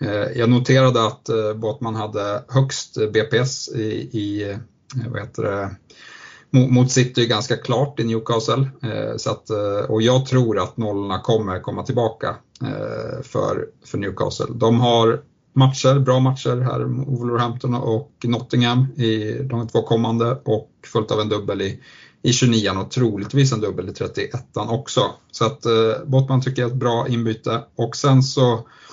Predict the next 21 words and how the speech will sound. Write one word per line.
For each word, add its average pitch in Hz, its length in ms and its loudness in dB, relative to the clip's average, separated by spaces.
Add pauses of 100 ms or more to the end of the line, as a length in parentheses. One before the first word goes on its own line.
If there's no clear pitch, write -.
(320)
eftersom 139 280 6
jag 135 60 8
inte 135 100 4
har 135 60 2
sett, 135 340 -2
eh, 120 240 -2
Arsenals 113 380 -8
match 123 240 -6
i 113 60 -2
Europa 110 260 -4
League, 113 260 -2
så, 127 340 -6
så 120 120 -8
har 107 80 0
jag 104 120 -2
plockat 110 280 -6
ut 107 120 -6
Gabriel 107 420 -2
som 107 160 -10
sista 104 300 -8
reken, 101 560 -6